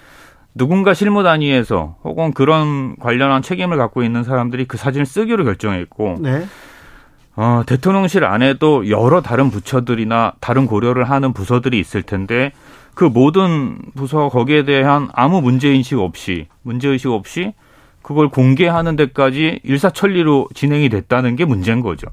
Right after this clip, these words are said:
Speaker 2: 네.
Speaker 1: 그게 시스템이 부재한 거고 그게 감성, 그러니까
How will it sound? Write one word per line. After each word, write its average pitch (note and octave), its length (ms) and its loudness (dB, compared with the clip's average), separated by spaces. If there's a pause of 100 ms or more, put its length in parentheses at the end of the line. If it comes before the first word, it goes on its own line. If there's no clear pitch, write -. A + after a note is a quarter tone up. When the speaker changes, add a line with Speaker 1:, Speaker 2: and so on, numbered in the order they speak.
(140)
Speaker 2:
네. D3 380 -2
Speaker 1:
그게 D3+ 240 0
시스템이 E3 580 -2
부재한 F#2 480 -2
거고 E2+ 500 -6 (680)
그게 D3+ 500 2
감성, A2+ 800 0
그러니까 A#2 320 -2